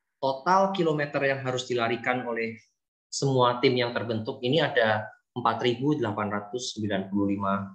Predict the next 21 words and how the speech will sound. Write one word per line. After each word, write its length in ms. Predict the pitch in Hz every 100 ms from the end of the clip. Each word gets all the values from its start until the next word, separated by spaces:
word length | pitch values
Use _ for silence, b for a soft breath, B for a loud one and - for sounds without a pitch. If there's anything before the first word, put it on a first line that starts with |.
| -
kilometer. 720 | 107 98 95 95 87 82 - _ _ _ _ _
Seperti 560 | _ _ 82 82 82 -
itu. 320 | 90 82 - _ _ - - _ _ _ _ _ -
Ini 120 | 110
nanti, 320 | 120 117 139 -
eh, 280 | 104 101 98
teman-teman 880 | 110 104 101 113 139 156 156 156 -
juga 320 | - 104 107 101
bisa 400 | 98 107 101 101
lihat 480 | 101 104 131 - - - _ _
untuk 400 | 107 104 110 - _ _ _ _ _ _
progres 480 | 120 113 113 104 -
grafik 400 | 107 101 107 -
donasinya 560 | 104 98 98 110 117
seperti 320 | 127 - 101 101
apa. 480 | 110 113 135 135
Ini 80 | 139
di 80 | 127
sini 200 | 113 123
bisa 160 | 131 117
dilihat 480 | 110 107 113 143